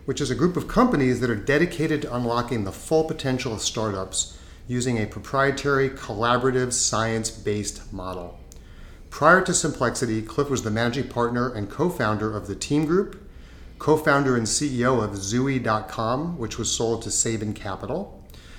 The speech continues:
co-founder of C V T Ventures, chairman and C E O of Infogate, which was sold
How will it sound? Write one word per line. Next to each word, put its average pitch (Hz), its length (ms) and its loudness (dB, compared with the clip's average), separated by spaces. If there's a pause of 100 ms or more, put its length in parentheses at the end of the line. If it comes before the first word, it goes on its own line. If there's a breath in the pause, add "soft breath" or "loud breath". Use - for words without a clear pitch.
(220 soft breath)
co-founder 139 520 4
of 113 120 2
C 135 180 -2
V 123 140 0
T 120 180 -2
Ventures, 139 800 -2 (680 soft breath)
chairman 165 400 4
and 123 140 4
C 131 320 0
E 131 60 6
O 139 140 6
of 107 220 -6
Infogate, 123 800 0
which 110 180 -6
was 107 140 -2
sold 120 500 0